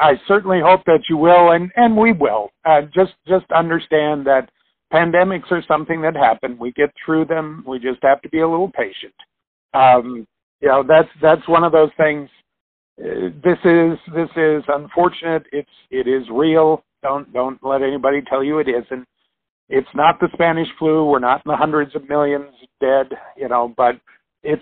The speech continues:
still not something that you wanna get. And, uh, so, you know, wear your mask, do the right thing,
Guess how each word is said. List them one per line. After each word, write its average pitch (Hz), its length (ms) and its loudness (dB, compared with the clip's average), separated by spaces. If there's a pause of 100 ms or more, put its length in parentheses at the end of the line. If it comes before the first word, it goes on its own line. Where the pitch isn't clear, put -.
still 165 260 2
not 151 340 2
something 151 340 -2
that 143 200 -6
you 147 60 -6
wanna 135 260 0
get. 127 260 -6 (320)
And, 120 400 -6 (180)
uh, 120 240 2 (480)
so, 135 280 0 (200)
you 135 80 -8
know, 117 280 -6
wear 147 160 4
your 165 160 2
mask, 135 380 2 (180)
do 156 120 0
the 160 120 -2
right 139 320 2
thing, 123 320 -4